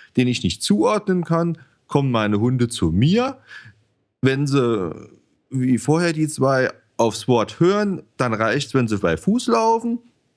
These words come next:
Äh, jetzt mit der Naila, weil da halt ja im halben Jahr jetzt die Rückrufsicherheit auch noch nicht so gegeben ist,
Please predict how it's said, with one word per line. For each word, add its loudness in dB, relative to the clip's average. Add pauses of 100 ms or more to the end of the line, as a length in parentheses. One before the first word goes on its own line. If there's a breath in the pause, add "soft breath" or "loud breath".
(720)
Äh, 0
jetzt 0
mit 0
der 2
Naila, 0
weil 2
da 0
halt -2
ja 0
im 0
halben 0
Jahr 0
jetzt -4
die 0
Rückrufsicherheit 0
auch 0
noch -2
nicht -2
so 2
gegeben 0
ist, -2